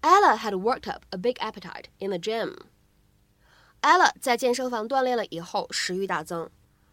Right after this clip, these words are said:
Ella had worked up a big appetite in the gym。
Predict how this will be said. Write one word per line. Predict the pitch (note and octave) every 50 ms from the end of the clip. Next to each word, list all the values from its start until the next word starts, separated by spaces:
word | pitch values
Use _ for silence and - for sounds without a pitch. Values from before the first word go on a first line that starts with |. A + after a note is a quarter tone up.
| _ _ _ _ _ _ _ _ _ _
Ella | D#4 E4 F#4 G4+ F#4 D4+
had | C4+ C4 B3 G#3+
worked | G#3 A3 C4+ D#4 D#4+ - -
up | - F3 - -
a | G3
big | F#3+ B3+ B3+
appetite | - G#3 G#3+ - G#3+ - - - - - - -
in | G3 G3+
the | G3 E3+
gym。 | D#3+ G#3+ A3 A3+ F#3 - -